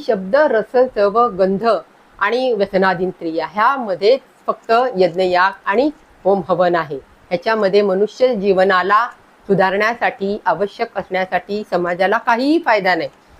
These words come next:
परंतु धम्म अर्थातच माणसानं माणसाची माणसासारखं राहणं हे आम्हाला पटलं, म्हणून आम्ही बौद्ध धम्मामध्ये प्रवेश केलेला आहे." तर त्या काळामध्ये एवढे एक लाख लोकांनी त्यावेळेस उपासक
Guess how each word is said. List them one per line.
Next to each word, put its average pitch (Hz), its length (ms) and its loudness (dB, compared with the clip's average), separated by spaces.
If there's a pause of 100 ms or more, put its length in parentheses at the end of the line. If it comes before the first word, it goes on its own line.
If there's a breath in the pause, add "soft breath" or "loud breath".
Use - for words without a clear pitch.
परंतु 202 460 0
धम्म 220 480 0 (140)
अर्थातच 196 540 -4
माणसानं 180 500 -6
माणसाची 170 520 -8
माणसासारखं 165 640 -10
राहणं 165 320 -2 (540 soft breath)
हे 254 300 2 (160)
आम्हाला 208 320 0
पटलं, 226 480 -2 (140)
म्हणून 247 240 -2
आम्ही 180 220 -6
बौद्ध 165 340 -6
धम्मामध्ये 160 600 -8
प्रवेश 156 580 -6
केलेला 151 320 -2
आहे." 135 400 -12 (220 soft breath)
तर 202 80 -2 (120)
त्या 196 160 2
काळामध्ये 226 540 0
एवढे 233 460 0 (300)
एक 277 260 2
लाख 240 360 2
लोकांनी 262 460 2
त्यावेळेस 233 380 -2
उपासक 214 360 -2